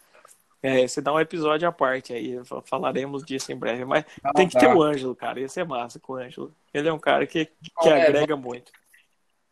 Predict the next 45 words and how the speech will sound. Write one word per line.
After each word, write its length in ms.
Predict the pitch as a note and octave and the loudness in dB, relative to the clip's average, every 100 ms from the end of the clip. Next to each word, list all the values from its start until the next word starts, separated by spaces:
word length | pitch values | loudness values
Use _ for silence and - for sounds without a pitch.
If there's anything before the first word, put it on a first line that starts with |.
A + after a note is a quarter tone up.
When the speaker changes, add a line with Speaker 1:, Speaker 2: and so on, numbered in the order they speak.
| _ _ _ _ _ _ _ _ - | _ _ _ _ _ _ _ _ -4
Speaker 2:
É, 160 | C#3+ | -2
vamos 320 | C3 D3 F3 F3 | -2 -6 -6 -6
ver 120 | D#3+ | -6
semana 420 | - D3+ D3+ D3 | -6 -6 -4 -6
que 180 | D3 A#2+ | -6 -10
vem, 360 | A#2+ C#3 F3 | -6 -6 -6
né, 200 | D#3 D3+ | -6 -6
numa 640 | C3+ A#2+ A2 _ B2 A#2 A2+ | -6 -8 -10 _ -10 -6 -6
outra 260 | A#2 B2+ | -6 -10
oportunidade, 840 | A#2+ B2 A#2 A#2+ A2+ G#2 A2+ B2 C3 | -10 -10 -8 -10 -8 -4 -2 -4 -6
a 40 | |
gente 440 | B2+ B2 B2+ G#2+ - _ B2 | -6 -6 -10 -12 -16 _ -6
une 560 | B2+ C#3 C3 A#2 - _ _ _ _ | -4 -2 -2 -4 -8 _ _ _ _
os 220 | B2 A#2 | -16 -14
três. 520 | - A2+ A#2+ C#3+ C#3+ - | -10 -4 -2 -2 -6 -10
Speaker 1:
Sim. 340 | C#3+ B2+ - _ _ _ _ _ _ _ | -16 -16 -20 _ _ _ _ _ _ _
Speaker 2:
Né? 160 | B2 B2+ | -4 -2
Speaker 1:
É, 20 | |
como 160 | A#2+ B2+ | 0 0
você 300 | C3 - C#3 | 0 0 -2
disse, 220 | C3 C#3 | -2 -4
pra 180 | - C3+ | 0 0
quem 160 | C#3 C3+ | 0 -2
não 120 | C3+ | 0
Speaker 2:
E 100 | B2 | 0
Speaker 1:
sabe, 340 | B2 A#2+ A#2+ | 0 -2 -4
ele 380 | B2 D3 D3 C3 | -4 -2 0 0
é 80 | B2+ | -2
um 100 | C3 | -4
aspirante 500 | - D#3 C#3 C3+ C#3 | -6 -4 -2 -4 -8
a 20 | |
diplomata 760 | D3+ - E3 D#3 B2+ C3 - D#3+ | -12 -4 -2 -2 -2 -4 -6 -6
e 220 | E3 E3+ | -4 -6
muito 300 | D3+ E3+ - | -6 -10 -6
provavelmente 520 | B3+ G#3 F3 C#3+ D#3 F3 | -4 -2 -2 -4 -8 -4
ele 20 | |
vai 120 | E3+ | -4
conseguir 420 | F3 F3+ F#3+ F3 | -4 -10 -6 -4
ser, 180 | E3 D#3+ D3+ | -2 -4 -4
Speaker 2:
É. 60 | |
Speaker 1:
porque 160 | A2 E3 | -2 0
ele 100 | E3 | -2
é 60 | D#3+ | -2
muito 340 | D3+ D#3 - | -4 -6 -4
cabeça. 540 | - C#3+ B2+ B2 - | -4 -2 -4 -8 -12